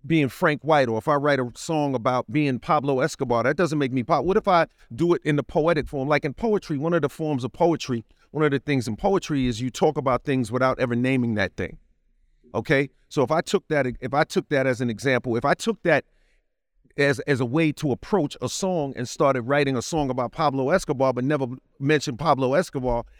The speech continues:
and said, "I do this, I made this much a week, I s-, I moved this many keys, I did this." Now all of a sudden I'm guilty of drug trafficking? It's ridiculous. It, it's so, it's, it's, so you really gotta, like, what they gotta kinda,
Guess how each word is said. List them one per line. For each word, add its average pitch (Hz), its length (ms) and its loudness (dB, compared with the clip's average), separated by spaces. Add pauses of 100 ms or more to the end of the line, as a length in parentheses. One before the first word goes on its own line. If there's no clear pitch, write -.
and 127 100 -2
said, 143 180 0
"I 135 140 4
do 135 180 -4
this, 151 300 2
I 131 80 0
made 131 260 0
this 151 200 0
much 143 340 0
a 131 60 0
week, 135 340 0
I 123 80 2
s-, - 180 -4 (220)
I 123 80 -4
moved 147 260 -2
this 160 240 2
many 147 280 0
keys, 139 400 0
I 127 100 4
did 120 240 -2
this." 175 220 2 (160)
Now 175 220 2
all 180 60 2
of 160 60 -2
a 165 60 -2
sudden 147 360 -2
I'm 165 200 -2
guilty 165 380 0
of 117 100 0
drug 165 220 0
trafficking? 247 500 -2 (400)
It's 233 200 0
ridiculous. 202 720 0 (280)
It, 247 180 0
it's 254 160 -4
so, 240 220 0
it's, - 240 -4
it's, 220 180 -2 (160)
so 254 200 0
you 226 140 -2
really 302 300 -2
gotta, 220 300 0
like, 190 220 0
what 202 180 -2
they 226 80 2
gotta 240 260 2
kinda, 185 480 0